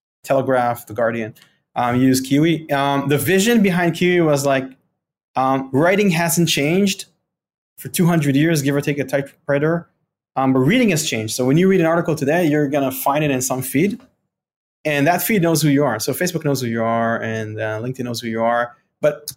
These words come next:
you're reading something that was writ-, written for everybody. So that's, like, a problem that I, I,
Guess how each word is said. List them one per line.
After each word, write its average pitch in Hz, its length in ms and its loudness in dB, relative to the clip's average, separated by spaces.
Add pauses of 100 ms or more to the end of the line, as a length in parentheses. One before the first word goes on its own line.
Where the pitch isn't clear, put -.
you're 143 160 0
reading 294 240 4
something 190 360 2
that 139 220 2
was 123 220 -4
writ-, 143 140 -4
written 135 260 2
for 123 140 -4
everybody. 120 340 -2
So 120 220 -4
that's, 143 280 0
like, 330 140 0
a 185 60 0
problem 156 480 0
that 131 120 2
I, 127 220 0 (640)
I, 127 200 -2